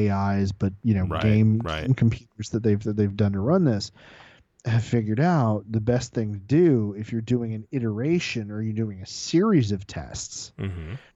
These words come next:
Speaker 1: is cooperate, cooperate, cooperate until the other guy says, "Fuck you," and then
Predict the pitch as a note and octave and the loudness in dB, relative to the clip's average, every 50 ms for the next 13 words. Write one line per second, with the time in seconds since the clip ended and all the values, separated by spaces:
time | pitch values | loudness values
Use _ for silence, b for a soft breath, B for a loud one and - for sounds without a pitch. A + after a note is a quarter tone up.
0 | _ _ _ - C3+ B2+ A2+ A2 G#2 G2+ G2 F#2+ - B B B B B - - | _ _ _ 0 2 4 4 4 4 2 0 -4 -10 B B B B B -4 0
1 | B2 A#2 A2+ A2+ A2 A2+ G#2+ G#2 G2 - - A2+ G#2 G#2 - - G2 F#2+ F#2+ - | 0 2 2 0 0 -2 -2 -2 -4 -2 -2 -2 -2 -2 -2 -4 -4 -4 -4 -2
2 | - A2 G#2+ G#2+ - - G2+ G2 F#2+ F#2+ - A#2 A2+ A2+ - G3 G#3+ G3+ E3+ C#3+ | 0 0 0 0 0 0 -2 -2 -2 -4 -4 -6 -4 -2 0 0 2 4 4 4
3 | C#3 B2+ A#2+ A2+ A2+ G2+ G2+ G#2 - - G#2+ - - - - G#2+ G#2+ - - A2 | 4 2 0 -2 -6 -8 -8 -10 -10 -10 -10 -10 -10 -10 -10 -10 -10 -8 -6 -6
4 | G#2+ G2+ F#2+ F#2+ G2 - A#2 A2+ A2 A2+ B2 D3 D3+ C#3+ B2+ A#2 A2 G#2 G2+ G2 | -4 -4 -4 -6 -8 -6 -4 -4 -2 2 2 2 4 2 2 0 -2 -6 -10 -16
5 | F#2+ F#2 | -18 -20